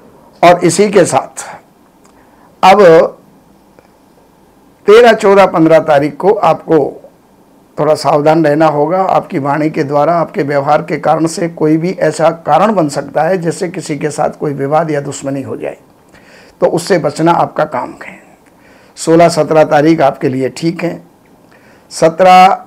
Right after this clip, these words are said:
अठारह, उन्नीस तारीख को स्वास्थ्य आपका नरम रह सकता है और इसमें विशेष करके ध्यान रहे, कोई दूर की यात्रा है तो उस यात्रा को आप जो है स्थगित करें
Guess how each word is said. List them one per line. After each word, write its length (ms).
अठारह, 340
उन्नीस 400
तारीख 320
को 120
स्वास्थ्य 440
आपका 260
नरम 300
रह 120
सकता 360
है 440
और 520
इसमें 240
विशेष 360
करके 320
ध्यान 300
रहे, 200
कोई 420
दूर 260
की 200
यात्रा 320
है 220
तो 60
उस 280
यात्रा 440
को 460
आप 180
जो 200
है 220
स्थगित 460
करें 320